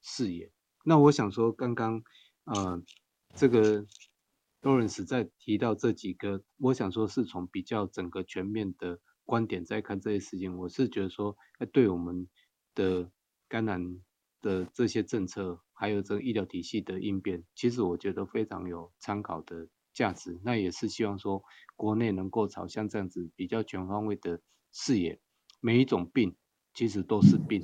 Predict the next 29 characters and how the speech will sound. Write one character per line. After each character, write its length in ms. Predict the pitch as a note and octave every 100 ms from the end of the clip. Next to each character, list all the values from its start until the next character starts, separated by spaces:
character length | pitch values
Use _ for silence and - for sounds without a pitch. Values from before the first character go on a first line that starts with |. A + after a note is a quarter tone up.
| -
<laughs> 120 | -
每 120 | A2+ C3+
一 40 |
种 220 | - F#2+
健 160 | - G#2+
康 220 | A2+ A2
危 160 | F#2 F2+
害 160 | G#2
都 180 | F2+ G2
是 140 | G2
危 60 | G2 F2
害， 260 | - G2 - - - - - _ _
每 160 | G#2 A#2
一 40 |
个 120 | A2+
病 240 | G2+ B2 G2+
都 140 | G#2+
会 140 | B2
死 220 | G2+ - D#2+
人 200 | E2 F2+
的， 120 | F#2+
哈， 200 | - G#2
就 120 | A2
是 60 | A#2+
说 80 | A#2
不 140 | A#2
要 180 | A#2 G#2+
只 260 | - G2+
有 200 | G#2+ F2+